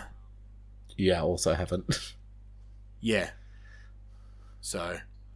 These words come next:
Speaker 2: uh, what's she doing this year? Oh, she's got the Super Mario Brothers coming out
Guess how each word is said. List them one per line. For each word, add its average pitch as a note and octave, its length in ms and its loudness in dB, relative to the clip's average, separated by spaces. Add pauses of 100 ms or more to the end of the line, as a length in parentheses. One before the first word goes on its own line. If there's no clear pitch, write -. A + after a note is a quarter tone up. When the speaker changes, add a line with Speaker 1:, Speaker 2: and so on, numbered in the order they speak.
(460)
Speaker 2:
uh, G#2+ 220 4
what's C#3 160 6
she - 140 8
doing D3 380 8 (1400)
this A2+ 240 6
year? A2+ 120 6
Oh, C#3+ 200 12
she's B2+ 180 10
got D#3 180 12
the C3+ 80 8
Super A#2+ 220 12
Mario A#2+ 400 12
Brothers B2 320 10
coming C3 280 8
out D3+ 280 10